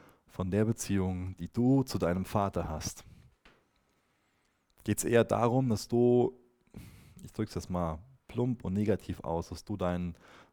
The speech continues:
Vater bebittelst und bebettelst, dass du ein möglichst gemütliches, bequemes Leben hast? Oder ist deine Beziehung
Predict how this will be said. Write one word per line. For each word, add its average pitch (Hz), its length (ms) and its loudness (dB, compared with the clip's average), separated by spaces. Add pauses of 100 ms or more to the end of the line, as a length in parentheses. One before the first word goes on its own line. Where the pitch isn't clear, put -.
Vater 107 380 0
bebittelst 113 640 -4
und 85 120 -8
bebettelst, 104 540 -2
dass 90 120 -8
du 98 160 -8
ein 95 120 -4
möglichst 104 600 -4 (360)
gemütliches, 131 680 0
bequemes 104 680 0
Leben 107 480 0
hast? 139 360 -6 (1700)
Oder 117 260 6
ist 117 180 4
deine 98 180 4
Beziehung 120 600 4